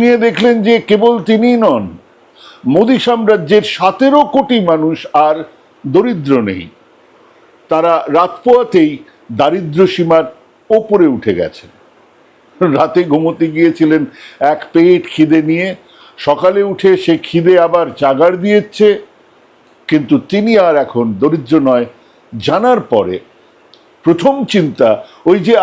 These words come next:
আশি কোটি মানুষ তো রেশন পেতেন, তার মধ্যে তো তিনিও আছেন। তো এখন আর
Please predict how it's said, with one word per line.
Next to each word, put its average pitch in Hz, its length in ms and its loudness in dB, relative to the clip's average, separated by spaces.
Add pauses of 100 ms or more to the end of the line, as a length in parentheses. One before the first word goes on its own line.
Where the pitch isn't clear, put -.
আশি 196 180 -4 (120)
কোটি 220 220 0 (160)
মানুষ 175 280 -2 (220)
তো 190 80 4 (120)
রেশন 190 320 0 (120)
পেতেন, 170 320 0 (680)
তার 151 140 0 (100)
মধ্যে 196 280 0 (120)
তো 208 80 6 (480)
তিনিও 233 320 0 (160)
আছেন। 98 300 -10 (960)
তো 156 60 4 (220)
এখন 190 260 -2 (220)
আর 160 80 2